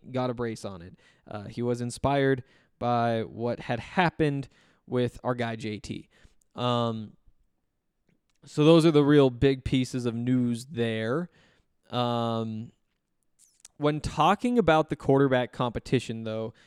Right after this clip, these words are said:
he said something interesting. So, you know, if, if let's, let's just say somebody asked me, and somebody said, "You're, you're Karl Dorrell, um, and, and I'm gonna ask you this question. How do you think he would answer?" And somebody asked me,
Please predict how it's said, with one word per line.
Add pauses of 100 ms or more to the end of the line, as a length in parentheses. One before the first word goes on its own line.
he
said
something
interesting.
So, (320)
you
know,
if,
if (580)
let's,
let's
just
say
somebody
asked
me,
and
somebody
said,
"You're,
you're
Karl
Dorrell, (400)
um,
and,
and
I'm
gonna
ask
you
this
question.
How
do
you
think
he
would
answer?" (240)
And
somebody
asked
me,